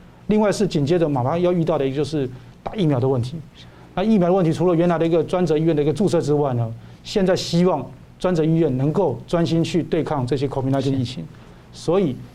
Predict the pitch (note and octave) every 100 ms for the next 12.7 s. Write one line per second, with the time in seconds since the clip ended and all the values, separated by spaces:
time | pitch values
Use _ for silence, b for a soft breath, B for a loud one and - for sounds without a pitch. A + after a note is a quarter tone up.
0 | - - G3+ - B2 B2 A#2+ - D#3+ -
1 | D#3 A#2+ B2 C#3+ - F3+ D3+ F3+ D3 B2
2 | B2 C3 C#3 B2+ A2+ C3+ A#2 B B B
3 | B B C4 B3+ - C#4 F#3+ C#3+ A#2+ B2+
4 | B B B A3+ F#3+ G#3 G#3 G3+ F3 D3+
5 | E3+ E3+ F3 D3+ A2 - E3+ F3 E3+ F3+
6 | D#3 F3 F3 G3 E3 D3+ D#3+ B2+ B2 F#3+
7 | F3+ E3+ E3+ B - F#3+ D3+ B2 D#3 C3+
8 | C3+ A2+ A2+ B2 - - D3 A2+ - A#2+
9 | A#2 D#3+ F3 E3 - E3+ E3 E3+ B2+ A#2+
10 | C3+ C3+ C3 A#2+ C3 B2+ B B B G#3
11 | F#3 G#3+ G3 F#3 F3+ D3 F#3+ G3+ - D#3+
12 | G3+ F3 G#3+ F3 G#3 F3